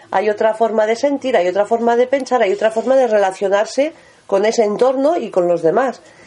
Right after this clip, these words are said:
Y ahí ya es donde empiezas a, a descuadrar esas suposiciones que van cayendo por sí solas porque ves que no se sostiene. Claro, si te quedas ahí encerrado en lo que tú crees que tiene que ser, pues evidentemente lo vas a pasar muy mal.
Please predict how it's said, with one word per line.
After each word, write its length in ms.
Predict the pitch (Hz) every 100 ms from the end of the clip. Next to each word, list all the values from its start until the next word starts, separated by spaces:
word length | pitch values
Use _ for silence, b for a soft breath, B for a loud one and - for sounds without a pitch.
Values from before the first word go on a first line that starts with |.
| B B
Y 120 | 185
ahí 300 | 170 202 220
ya 140 | 220 247
es 60 |
donde 240 | 269 262 226
empiezas 420 | 196 185 214 233
a, 380 | 233 185 - -
a 60 | 170
descuadrar 680 | 170 - 190 165 180 226 269 b b b
esas 260 | 180 214 214
suposiciones 600 | 233 208 202 202 196 247
que 140 | 202
van 180 | 185 208
cayendo 640 | 208 208 233 247 226 330 - B B B
por 160 | - 185
sí 160 | 226 226
solas 300 | 220 247 -
porque 240 | 254 214
ves 140 | 262 254
que 80 |
no 100 | 233
se 100 | 208 190
sostiene. 600 | 165 165 214 240 160 - B B B B
Claro, 260 | 202 233
si 140 | 214 185
te 140 | 190
quedas 280 | 202 233 254
ahí 220 | 262 262 226
encerrado 800 | 190 - 165 180 247 220 165 - B B B
en 180 | 190 185
lo 140 | 175
que 100 | 170
tú 400 | - 277 254 156 -
crees 360 | 208 240 196
que 120 | -
tiene 260 | 170 - 254
que 120 | 269
ser, 300 | 262 247 311 - B B B B -
pues 180 | 196 190
evidentemente 540 | 180 175 185 180 180
lo 80 | 247
vas 160 | 160 190
a 80 |
pasar 260 | 214 196 190
muy 220 | 196 147
mal. 280 | 175 208